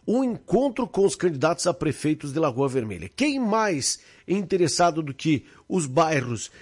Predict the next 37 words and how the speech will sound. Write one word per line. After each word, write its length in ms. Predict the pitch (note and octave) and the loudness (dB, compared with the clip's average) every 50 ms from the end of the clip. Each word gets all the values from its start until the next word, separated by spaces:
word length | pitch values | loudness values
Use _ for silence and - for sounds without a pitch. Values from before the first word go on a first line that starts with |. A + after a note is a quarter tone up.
| - - _ | -20 -20 _
sobre 640 | - - - F#3 F#3 E3 C#3+ D#3+ D#3+ D#3+ D#3 D#3 - | -6 2 4 4 4 4 4 2 0 0 0 -2 -4
os 420 | - F3 E3+ F#3 F3+ D#3+ C3 - - | -4 -2 0 2 2 2 2 0 -6
projetos 800 | - - G3 G3 E3 A#2 - C#3+ G#3 G#3+ F3 - - D3 C3+ - | -2 2 2 4 4 4 4 4 4 4 2 0 -4 -8 -8 -4
que 100 | - E3+ | -2 -2
os 120 | D3+ - | -2 -2
candidatos 640 | - E3+ F3 D#3+ D3+ C#3 D#3 D#3 D3 - - D3 B2 | -2 -2 0 0 0 0 2 0 0 0 -4 -6 -4
vão 200 | A2+ D3 E3+ D3+ | -2 0 0 0
ter 300 | B2 - D#3 D#3+ C#3 G#2 - - - - - - _ | 0 0 0 0 0 0 -4 -12 -20 -20 -20 -6 _
para 140 | - D#3+ D#3 | 0 2 2
o 40 | |
nosso 280 | C#3+ C#3+ C3+ B2 - C#3+ | 2 0 -2 -2 -4 -4
município? 560 | C#3+ C#3+ C#3 A2 - - C3+ G#2 - - - - - - - - - - - _ - | -4 -2 -2 -2 -2 -2 -2 -4 -4 -8 -16 -20 -20 -20 -20 -20 -20 -20 -20 _ 0
O 640 | G#3 A3+ A#3 A#3 A3+ A3 G#3+ G#3 G3+ F#3+ F3+ D#3 | 2 2 2 2 2 4 6 6 6 6 4 2
Braulio 340 | C#3+ C#3 G3+ A#3 G#3+ F#3+ E3 | 2 2 2 4 4 2 2
Guedes, 320 | A#2+ D3 E3+ E3 D3+ - | 4 4 4 4 2 0
que 80 | - D#3+ | -2 -2
é 40 | D3+ | 0
do 100 | D3 B2 | 0 -2
jurídico 440 | - C3+ C3 D3+ E3 C#3 - - C3+ | -2 0 0 0 -2 -2 -6 -4 -2
da 120 | C3+ A#2+ | 0 0
U 120 | A2+ B2 | 2 2
A 60 | C#3 C#3+ | 0 2
B, 240 | B2+ F3+ A3+ A3 - - - _ _ | 4 2 2 2 -2 -8 -20 _ _
está 160 | - - C4 | -8 -6 -6
aqui 180 | - - F#3 E3 | -4 -4 -6 -4
com 160 | - D#3 B2 | -4 -4 -4
a 60 | G2+ | -4
gente. 280 | F#2+ G2 F2+ E2+ - - | -4 -8 -12 -14 -14 -12
Como 180 | - G#3+ A3+ | -4 -2 -2
é 40 | G3 | -2
que 80 | - - | -2 -2
vai, 140 | E3 C#3+ | -4 -4
Braulio? 260 | G#2+ A#2 G#2 F#2+ F#2+ - | -4 -6 -8 -10 -10 -6
Tudo 200 | - A3 A3 F#3+ | -6 -6 -4 -2
bem? 160 | E3+ A3+ A3+ | 0 0 0
Bom 180 | G3+ G#3+ A#3 G#3+ | 2 2 2 2
dia. 300 | D3 - G#2+ F#2+ - | 2 0 -4 -8 -10